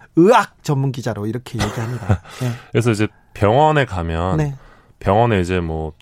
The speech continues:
Speaker 2: 신문 기사 난 거를 스크랩해서
Speaker 1: 그렇죠.
Speaker 2: 액자에 걸어놓는 경우 있잖아요.
Speaker 1: 네.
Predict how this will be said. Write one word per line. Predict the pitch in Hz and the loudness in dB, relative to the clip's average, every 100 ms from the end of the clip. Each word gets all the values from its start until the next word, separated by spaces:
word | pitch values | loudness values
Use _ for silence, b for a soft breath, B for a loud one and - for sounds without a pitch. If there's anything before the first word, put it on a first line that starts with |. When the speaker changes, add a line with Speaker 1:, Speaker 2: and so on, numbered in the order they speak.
| _ | _
Speaker 2:
신문 | - - 165 165 | -12 -6 -4 -2
기사 | 151 123 101 | -2 -2 -2
난 | 80 85 | -2 -4
거를 | 90 85 | -4 -6
스크랩해서 | - - 160 160 - | -10 -8 -6 -6 -2
Speaker 1:
그렇죠. | - 226 175 160 123 95 | 0 2 2 0 0 -6
Speaker 2:
액자에 | 92 - 123 | -4 -2 -2
걸어놓는 | - 92 113 123 120 104 | 0 0 2 0 -2 -2
경우 | 90 90 78 | -4 -6 -8
있잖아요. | - 76 85 | -8 -8 -2
Speaker 1:
네. | 160 160 | -2 -2